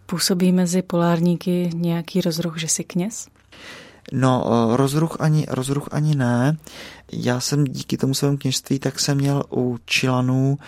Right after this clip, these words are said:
Speaker 2: půlnoční mši svatou na Štědrý večer a pak jsem tam měl taky mši svatou na, na Nový rok.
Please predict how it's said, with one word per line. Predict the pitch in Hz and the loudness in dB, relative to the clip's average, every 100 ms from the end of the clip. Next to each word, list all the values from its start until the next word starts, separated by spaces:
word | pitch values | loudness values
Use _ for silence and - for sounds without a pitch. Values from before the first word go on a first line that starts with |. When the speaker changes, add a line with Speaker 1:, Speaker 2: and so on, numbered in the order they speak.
| - - _ - | -20 -20 _ -2
Speaker 2:
půlnoční | 131 131 131 - 139 | 2 2 2 0 -2
mši | - 147 | 0 0
svatou | - 117 - 123 127 | 0 -2 0 2 2
na | 131 120 117 | 0 0 -2
Štědrý | - 127 127 131 | -4 -4 -2 -2
večer | 117 - 127 127 - | -2 -2 0 0 -2
a | - | -8
pak | - - | -10 -6
jsem | - | -4
tam | 127 | -2
měl | 127 123 | -2 -2
taky | - 127 | -4 -6
mši | - | -4
svatou | - 120 127 123 | -4 -2 -2 0
na, | 127 127 | 0 -2
na | 127 | -2
Nový | 123 120 131 | -2 -2 0
rok. | 123 131 | 4 4